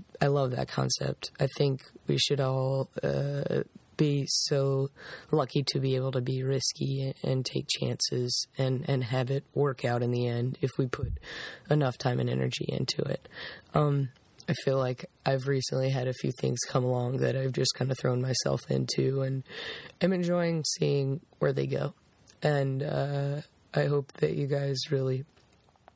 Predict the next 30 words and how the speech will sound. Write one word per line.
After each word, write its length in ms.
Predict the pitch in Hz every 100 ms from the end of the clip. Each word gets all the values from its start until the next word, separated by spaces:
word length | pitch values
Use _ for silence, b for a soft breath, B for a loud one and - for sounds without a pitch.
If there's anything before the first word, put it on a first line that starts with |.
| _ - -
enjoy 340 | 147 139 135 131
what 100 | 131
he 100 | 139
has 180 | 135
to 100 | 139 135
say 160 | 147 143
about 240 | 139 135
that 160 | 139 135
whole 120 | 139
process, 540 | - 147 151 - - -
'cause 300 | - 135 127 - B B B B B B
s-, 320 | - - - - - -
he 460 | 127 156 160 160 - -
<laughs> 240 | 190 151 -
is 420 | 156 147 135 147 - - -
almost 480 | 156 156 156 - 151
entirely 520 | 156 151 147 147 147 -
self-taught 580 | 151 147 - 165 156 - -
in 380 | 147 143 139 135
the 100 | 135
realm 480 | 135 135 127 131 139
of 220 | 135 120 135
making 280 | - 127 -
websites, 640 | - - - - - - -
which 200 | - 135
is 300 | 131 127 - - -
absolutely 720 | 131 127 131 123 123 117 123 B B B B B B B B B B - -
amazing 540 | 185 175 147 151 151
and 100 | 151
enviable. 800 | 143 139 131 135 127 131 131